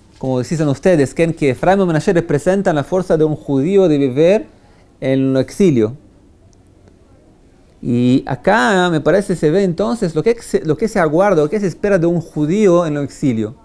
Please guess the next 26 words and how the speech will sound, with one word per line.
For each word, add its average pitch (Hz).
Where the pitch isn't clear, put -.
Quiere 175
decir, 135
por 208
un 208
lado, 165
relembrar 143
de 127
dónde 151
vistes, 127
de -
dónde 143
vengo, 123
de 113
la 110
tierra 139
de 147
Israel. 180
Esa 127
no 151
es 196
mi 165
casa, 127
mi -
casa 156
en 160
Israel. 151